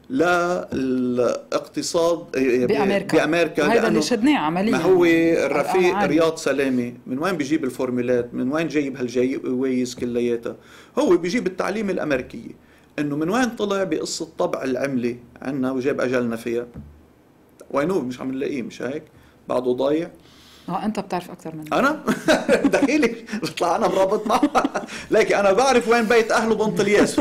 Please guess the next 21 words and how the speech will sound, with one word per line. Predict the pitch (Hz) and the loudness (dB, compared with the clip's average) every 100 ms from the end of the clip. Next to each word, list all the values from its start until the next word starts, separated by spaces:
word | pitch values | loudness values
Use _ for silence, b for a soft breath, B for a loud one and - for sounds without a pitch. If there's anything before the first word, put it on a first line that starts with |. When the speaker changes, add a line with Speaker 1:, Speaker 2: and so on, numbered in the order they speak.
| - | 2
Speaker 1:
<laughs> | 311 320 | 2 2
فينا | 226 226 | 2 2
نروح | 202 233 220 | 2 2 0
نصادره | 196 220 156 127 | 2 2 2 0
بس. | 135 143 - B B B B 156 | 0 -2 -4 B B B B -4
<laughs> | - 185 143 - - | -2 -4 -4 -8 -6
Speaker 2:
في | 233 220 | 0 0
قوى | 247 240 | 4 2
امنيه | 202 208 226 202 | 4 2 2 2
يتفضلوا | 202 220 208 185 | 2 -2 0 0
يعملوا | 196 190 185 | 0 -2 -2
شغلهم | 233 214 185 | -2 -2 -2
والاجهزه | 175 165 196 196 180 | -4 -4 -2 0 -2
القضائيه | 175 180 180 202 233 165 | -2 -2 -2 0 0 -2
شو؟ | - 160 135 139 123 113 - - - - - - - - | -4 -8 -8 -8 -10 -12 -16 -20 -20 -20 -20 -20 -18 -8
Speaker 1:
آه، | - 247 190 | -2 0 0
عم | 190 | 0
يلعبوا | 233 160 170 | 2 2 2
عسكر | 190 190 170 | 0 0 -2
حراميه | - 165 156 165 139 117 | 0 0 0 0 0 0
معه. | 120 - | -2 -6